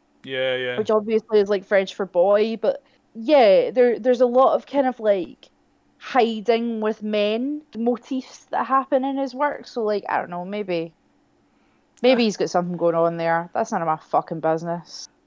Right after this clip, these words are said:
Speaker 1: I think also,
Speaker 2: Um,
Speaker 1: like, his earlier stuff's more vile because he was literally fucking sixteen when he was writing it.
Speaker 2: Yeah. He,
Speaker 1: Like,
Speaker 2: like,
Speaker 1: he's just grown the fuck up a bit.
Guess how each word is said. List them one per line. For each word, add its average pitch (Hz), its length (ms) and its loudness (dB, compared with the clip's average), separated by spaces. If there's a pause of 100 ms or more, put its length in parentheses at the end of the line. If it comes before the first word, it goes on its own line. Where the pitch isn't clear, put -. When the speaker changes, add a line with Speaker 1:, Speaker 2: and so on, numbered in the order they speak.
(100)
Speaker 1:
I 143 140 -6
think 170 300 -10
also, 185 380 4
Speaker 2:
Um, 151 60 0
Speaker 1:
like, 120 180 -4
his 127 200 -6
earlier 151 340 -2
stuff's 123 300 -8
more 127 220 -6
vile 117 260 -2
because 113 280 -10
he 113 100 -12
was 110 160 -12
literally 113 400 -10
fucking 117 420 -14
sixteen 120 720 -14
when - 100 -16
he 113 80 -10
was 107 80 -14
writing 120 320 -12
it. 226 60 -2
Speaker 2:
Yeah. 170 320 0 (420)
He, 151 80 -12
Speaker 1:
Like, 127 140 -8
Speaker 2:
like, 285 140 -4
Speaker 1:
he's 123 180 -14
just 151 160 -8
grown 127 240 -6
the 117 60 -12
fuck 107 260 -8
up 117 260 -4
a 107 40 -14
bit. - 200 -16